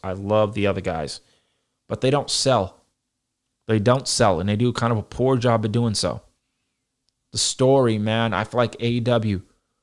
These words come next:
they don't really do a lot of story. I feel like the only person that does story is Cody. That's it. Everybody else, I feel like they don't really tell a s-, I mean, Jon Moxley. So Jon Moxley and Cody are, are, I feel like, are the only guys that do and tell stories great. W W E,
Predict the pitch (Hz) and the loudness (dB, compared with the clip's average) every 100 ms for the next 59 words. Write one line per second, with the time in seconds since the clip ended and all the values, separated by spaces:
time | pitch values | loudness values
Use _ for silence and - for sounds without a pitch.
0 | _ _ _ _ _ - 131 156 170 180 | _ _ _ _ _ -2 0 2 2 2
1 | 151 156 147 143 131 - 151 120 107 139 | 2 2 4 4 2 2 2 2 2 0
2 | 139 139 156 143 151 143 127 135 135 - | -2 -2 -4 0 0 0 -2 0 0 0
3 | 147 143 101 - - 143 85 85 _ _ | 0 0 0 -2 4 4 2 -4 _ _
4 | _ _ _ _ _ _ _ - 139 - | _ _ _ _ _ _ _ -4 -2 0
5 | 147 139 - _ - 131 139 131 131 131 | 0 0 -4 _ 0 2 4 2 2 0
6 | 123 - 131 - 123 131 104 123 117 - | -4 -2 -2 0 -2 -4 -6 -6 -4 -2
7 | 123 104 - 143 156 117 151 151 139 131 | -2 -2 -4 -4 0 2 2 2 2 0
8 | 104 101 - _ - 156 156 190 180 170 | -2 -4 -10 _ -2 0 2 0 2 0
9 | - 156 135 123 139 131 117 92 113 107 | -2 -4 -4 -2 -2 0 -2 -2 -4 -4
10 | 131 127 120 117 117 127 117 110 110 98 | -2 -2 0 0 -2 -2 2 2 2 -2
11 | 101 113 113 - _ _ _ _ _ 104 | -2 0 0 -4 _ _ _ _ _ -8
12 | 107 123 113 - 120 113 101 113 95 - | -2 0 0 0 0 0 0 0 0 -2
13 | _ 110 110 117 120 113 | _ 0 2 2 2 -2